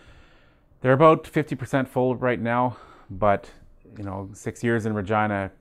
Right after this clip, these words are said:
virtually every class I've offered has sold out at some point. So now that the weather's nice,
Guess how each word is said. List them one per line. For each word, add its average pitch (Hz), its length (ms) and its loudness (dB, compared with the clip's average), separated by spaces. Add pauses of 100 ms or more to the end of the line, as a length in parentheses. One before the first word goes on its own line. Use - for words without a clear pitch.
(120)
virtually 104 300 -6
every 104 180 -2
class 101 320 -2
I've 98 120 -4
offered 92 300 -2
has 87 160 -10
sold 87 200 -8
out 90 140 -8
at 85 100 -14
some 90 160 -12
point. 80 320 -18
So 80 240 -12 (360)
now 104 140 0
that 123 120 -2
the 113 60 -6
weather's 127 320 2
nice, 143 500 -2